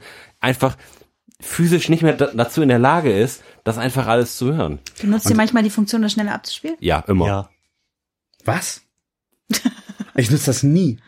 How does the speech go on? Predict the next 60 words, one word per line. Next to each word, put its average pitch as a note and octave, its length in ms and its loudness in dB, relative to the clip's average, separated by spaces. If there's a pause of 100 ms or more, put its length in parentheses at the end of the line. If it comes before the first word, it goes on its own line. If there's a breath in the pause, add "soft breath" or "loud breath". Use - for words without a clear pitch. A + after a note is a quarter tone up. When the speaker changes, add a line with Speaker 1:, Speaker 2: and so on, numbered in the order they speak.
Speaker 1:
Echt B2+ 260 -6
nicht? E3 220 -2
Speaker 3:
Aber A2+ 160 2
ich A2+ 140 -4
höre C3+ 120 2
halt C3 160 0
auch - 180 -4
Podcasts, - 720 -6
äh, A2+ 260 -2
kommen B2+ 220 -2
wir A#2+ 60 2
ja A2 80 0
gleich G#2+ 180 -4
dann A2 140 -2
drauf, G#2+ 260 -2 (160 loud breath)
Speaker 4:
Mhm. A#2+ 160 -2
Speaker 3:
mit A#2+ 140 2
Leuten, A#2 360 2
die A2 80 -2
so G#2 200 -2
wahnsinnig A2+ 360 0
schöne A#2 280 -2
Stimmen C3 260 0
Speaker 2:
Ja. A3 200 4
Speaker 3:
haben. A2+ 180 -2 (180 loud breath)
Zum - 180 -4
Beispiel A2+ 280 0
der G#2+ 80 2
Florian A2 280 0
Prieme G#2+ 280 -4
Podcast. A2+ 500 -2 (160)
Speaker 2:
<laughs> - 180 0
Speaker 3:
Und, G#2+ 320 2
äh, - 120 2
dann G#2+ 160 2
kann A#2 160 2
man F#3 100 0
das A2 140 -2
einfach A2 160 -4
nicht, A2+ 180 -8
ich A2+ 160 -8
hole A#2+ 200 2
das A2 120 -2
nicht. A2+ 160 -2
Speaker 2:
Genau A#3+ 140 -2
deswegen A#3 260 -4
mach A#3 80 -4
Speaker 3:
Wenn A#3 100 2
Speaker 2:
ich A#3+ 100 0
Speaker 3:
ich - 20 -8
Speaker 2:
das - 100 -8
auch - 60 2
Speaker 3:
euch D#3+ 180 0
schneller D3 300 0
Speaker 2:
nicht. B2+ 100 0
Speaker 3:
hören A2+ 160 -2
würde, G#2+ 240 0
Alter, G#2+ 220 -4
das A2+ 180 -6
wäre A#2+ 160 2